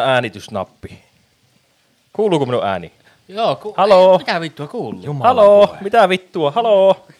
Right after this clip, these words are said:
Speaker 2: On, onko meillä suora yhteys keittiöön?
Speaker 1: Haloo?
Speaker 2: Ä, mitä?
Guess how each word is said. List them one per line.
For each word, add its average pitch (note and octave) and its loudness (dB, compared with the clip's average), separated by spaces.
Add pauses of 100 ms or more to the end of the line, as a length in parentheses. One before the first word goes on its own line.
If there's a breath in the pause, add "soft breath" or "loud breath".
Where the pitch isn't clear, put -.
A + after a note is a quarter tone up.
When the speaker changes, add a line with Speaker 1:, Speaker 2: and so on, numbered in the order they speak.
(100)
Speaker 2:
On, G#3+ -10
onko A3 -10
meillä A#3 -4
suora A3 -8
yhteys E3+ -12
keittiöön? A2+ -10
Speaker 1:
Haloo? F4+ 8
Speaker 2:
Ä, - -14
mitä? A3+ -6